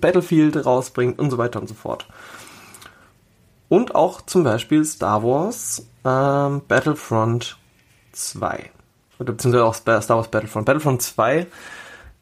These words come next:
kam vor ein paar Jahren raus und alle so, „Oh mein Gott, das könnte eines der besten Star Wars Spiele aller Zeiten werden“, bla bla bla.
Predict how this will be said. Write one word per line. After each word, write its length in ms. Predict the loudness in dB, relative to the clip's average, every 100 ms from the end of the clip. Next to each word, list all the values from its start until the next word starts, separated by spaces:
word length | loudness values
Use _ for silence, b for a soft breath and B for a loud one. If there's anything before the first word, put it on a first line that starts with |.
| _
kam 340 | -4 0 2 0
vor 140 | 0
ein 60 | -2
paar 160 | 0
Jahren 180 | -2 -2
raus 460 | -2 0 -2 -2 -10 -6
und 220 | -2 0
alle 160 | 2 2
so, 260 | 2 2
„Oh 80 | 2
mein 140 | 2 2
Gott, 140 | 0
das 140 | -4
könnte 200 | -2 2
eines 140 | 2 0
der 80 | 0
besten 320 | 0 0 0
Star 240 | 2 0
Wars 120 | 0
Spiele 220 | -2 -4 -4
aller 220 | -4 -4
Zeiten 320 | -4 -4 -4
werden“, 260 | -6 -6 -8
bla 200 | -4 -4
bla 160 | -4
bla. 320 | -6 -4 -6